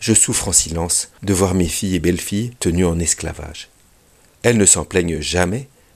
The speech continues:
mais je vois leur fatigue et leur peu de temps libre, alors que c'est les vacances. Est-ce dramatique ? Je me souviens que je souffrais déjà il y a seize ans, quand ma fille aînée était, me semblait-il,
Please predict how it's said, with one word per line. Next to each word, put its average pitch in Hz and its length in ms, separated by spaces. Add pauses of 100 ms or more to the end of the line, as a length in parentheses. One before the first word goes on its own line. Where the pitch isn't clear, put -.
(100)
mais 95 80
je 113 80
vois 127 160
leur 110 140
fatigue 76 500 (300)
et 90 80
leur 90 180
peu - 220
de 107 100
temps 87 200
libre, 85 360 (320)
alors 87 240
que 101 100
c'est - 140
les 82 80
vacances. 120 560 (920)
Est-ce 120 240
dramatique ? 90 800 (960)
Je 101 140
me 95 80
souviens 92 540 (100)
que 104 100
je - 100
souffrais - 460
déjà 85 260
il 95 80
y 78 60
a - 20
seize - 300
ans, 78 140 (340)
quand 98 100
ma 85 140
fille 120 260
aînée 90 380
était, 110 360 (120)
me 76 100
semblait-il, 80 680